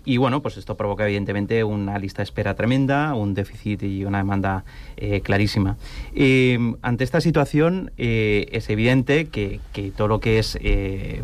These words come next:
apostar por, por, por el ayuntami-, por el gobierno del ayuntamiento, por, por desbloquear esta situación,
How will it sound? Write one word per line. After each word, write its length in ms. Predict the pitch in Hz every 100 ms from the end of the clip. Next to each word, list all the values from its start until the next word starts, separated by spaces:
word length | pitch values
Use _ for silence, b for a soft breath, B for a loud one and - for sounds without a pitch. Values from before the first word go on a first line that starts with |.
| - - - - - - - - - - - - - B B B B -
apostar 600 | 110 107 - 123 117 107
por, 280 | 110 107 90
por, 280 | 104 101 95
por 220 | 104 101
el 80 | 101
ayuntami-, 460 | 98 101 104 92
por 320 | 104 107 104
el 120 | 104 101
gobierno 260 | 107 107
del 60 | 107
ayuntamiento, 420 | 104 117 123 107
por, 240 | 101 98
por 200 | - 104
desbloquear 460 | 104 107 110 107 110
esta 180 | 104 107
situación, 520 | - 107 110 131 101